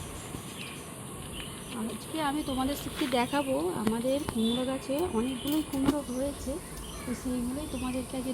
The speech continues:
দেখাবো আমার কী কী গাছ আমি বসিয়েছি এবং কতগুলো গাছ আমি ভালোবাসি। দেখো, কুমড়োটা পেকে গেছে না?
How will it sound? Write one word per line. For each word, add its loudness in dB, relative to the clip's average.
দেখাবো 0
আমার 0
কী 0
কী 2
গাছ 0
আমি 2
বসিয়েছি 2
এবং 2
কতগুলো 0
গাছ 2
আমি 4
ভালোবাসি। 0
দেখো, -4
কুমড়োটা 2
পেকে 2
গেছে 2
না? 8